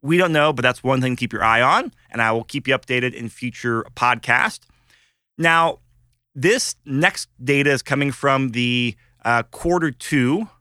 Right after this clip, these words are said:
twenty twenty Denver Metro Area Apartment Association. And so this is, you know, re-, surveys they do to, like, the big apartment owners. Not, you know, I don't think any of us,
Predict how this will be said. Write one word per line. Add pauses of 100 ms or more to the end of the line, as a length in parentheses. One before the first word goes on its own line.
(140)
twenty
twenty
Denver
Metro (160)
Area
Apartment
Association. (560)
And
so
this
is,
you
know,
re-, (320)
surveys
they
do
to,
like,
the
big
apartment
owners.
Not, (320)
you
know,
I
don't
think
any
of
us,